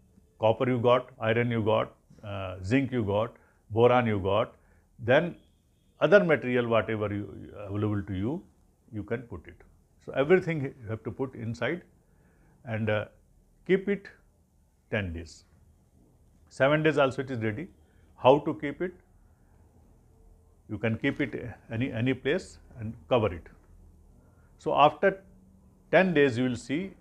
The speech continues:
it will, all its enzymes and vitamins will come in your liquid. You can drain it, put a one tap bottom side and take it and send any s-,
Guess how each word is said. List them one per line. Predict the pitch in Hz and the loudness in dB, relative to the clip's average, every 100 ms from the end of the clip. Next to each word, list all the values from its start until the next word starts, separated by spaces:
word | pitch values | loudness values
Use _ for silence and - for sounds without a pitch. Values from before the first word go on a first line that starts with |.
| - 131 | -20 -12
it | 110 | -6
will, | 127 139 - - | -6 -6 -12 -14
all | 117 120 160 185 170 - | 2 8 8 6 0 -8
its | 127 - | -14 -10
enzymes | 123 117 110 117 127 135 123 | -8 -6 -2 -2 -2 -4 -6
and | 120 107 | -4 -4
vitamins | 101 110 120 131 - | -4 -4 -6 -8 -10
will | 104 | -10
come | 101 127 | -8 -6
in | 107 101 | -6 -6
your | 107 - - | -8 -10 -16
liquid. | 104 92 - - - - - - - - | -12 -12 -14 -20 -20 -20 -20 -20 -20 -10
You | 101 | -8
can | 104 90 | -6 -2
drain | 101 127 | 2 2
it, | 143 - - - - - - - - - - - - - - | 0 -6 -18 -20 -20 -20 -20 -20 -20 -20 -20 -20 -20 -14 -6
put | 117 | 0
a | 123 | 2
one | 123 120 | 2 0
tap | 120 123 - - - - - - - - - - 117 | 2 2 -2 -20 -20 -20 -20 -20 -20 -20 -20 -16 -4
bottom | 110 117 123 | -4 -2 -4
side | 117 127 160 _ _ _ - | -4 -6 -8 _ _ _ -18
and | 113 92 | -12 -6
take | 110 110 | -4 -4
it | 156 - - _ _ _ _ _ - - | -6 -14 -20 _ _ _ _ _ -20 -12
and | 190 196 | -10 -10
send | - 208 196 | -4 -2 0
any | 143 156 | 0 -2
s-, | - | -6